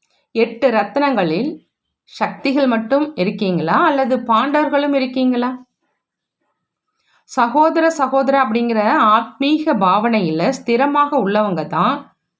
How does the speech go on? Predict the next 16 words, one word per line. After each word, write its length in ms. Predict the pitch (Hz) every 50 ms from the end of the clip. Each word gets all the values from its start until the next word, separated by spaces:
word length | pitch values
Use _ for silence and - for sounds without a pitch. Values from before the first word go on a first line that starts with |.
| _ _ -
அஷ்டரத்னமாக 920 | 214 220 - - - 233 - 175 175 175 - - 254 262 254 226 196 185 185 254
முடியும். 380 | 247 208 170 143 135 - - _ _ _ _ _ _ _ _ _ _ _ _ _ _ _ _ _ _ _ _ _ _ _ _ _ _ _ _ _ _
இதுல 340 | 240 262 247 254 240 214 190
சக்தி 640 | 190 190 - - 196 190 - - _ 302 311 320 320
பாண்டவர்கள் 580 | - 208 190 208 226 220 233 233 233 240 254 247
என்ற 340 | 214 202 196 175 175 220
விஷயம் 460 | 233 175 156 160 - 226 220 220 220 220
கிடையாது. 460 | - 175 170 156 151 143 139 - - _ _ _ _ _ _ _ _ _ _ _ _ _ _ _ _ _ _ _ _ _ -
இப்போ 200 | 247 226 226 247 -
ஆன்மீக 600 | - 220 240 262 302 311 330 339 349 330 339 349
ஸ்திதி 380 | 330 - - 285 269 247 311 330 339
என்ற 340 | 330 269 247 233 226 285 262
விஷயம்தான். 720 | 220 202 190 - - 196 190 180 156 170 170 151 - - - _ _ _ _ _ _ _ _ _ _ _ _ _ _ _ _ _ _ _ _ _ _ _ -
இருவருமே 540 | 185 226 226 269 277 262 247 233 240 269 285
வர 200 | 247 202 196 220
முடியும். 440 | 226 220 185 170 143 151 165 269